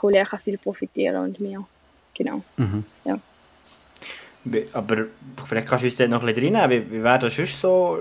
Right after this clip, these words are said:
Speaker 3: Spielformen und Sachen organisiert in diesem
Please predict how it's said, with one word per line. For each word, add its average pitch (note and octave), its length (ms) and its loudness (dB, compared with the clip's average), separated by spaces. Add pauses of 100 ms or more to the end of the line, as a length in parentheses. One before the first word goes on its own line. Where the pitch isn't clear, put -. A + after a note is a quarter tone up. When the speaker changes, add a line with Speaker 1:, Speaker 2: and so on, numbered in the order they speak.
Speaker 3:
Spielformen D#3+ 960 0
und D#3 240 -4
Sachen D3+ 340 -2
organisiert C#3+ 840 0
in C3 100 0
diesem B2 480 -2